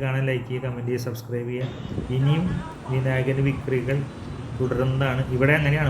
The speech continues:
മലയാള സിനിമയിൽ തോന്നിയാസം കാണിക്കുന്നവരാണ് ഏറ്റവും കൂടുതലുള്ളത്, കൂടുതലുള്ളത്. പക്ഷേ അത്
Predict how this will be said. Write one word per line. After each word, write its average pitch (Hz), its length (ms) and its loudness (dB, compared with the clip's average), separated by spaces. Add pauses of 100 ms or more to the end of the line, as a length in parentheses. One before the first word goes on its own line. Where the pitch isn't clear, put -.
മലയാള 123 300 2
സിനിമയിൽ 139 340 4 (880)
തോന്നിയാസം 170 720 8
കാണിക്കുന്നവരാണ് 147 1040 6 (100)
ഏറ്റവും 127 340 0
കൂടുതലുള്ളത്, 120 520 2 (520)
കൂടുതലുള്ളത്. 127 640 2 (140)
പക്ഷേ 113 260 -2 (400)
അത് 131 100 0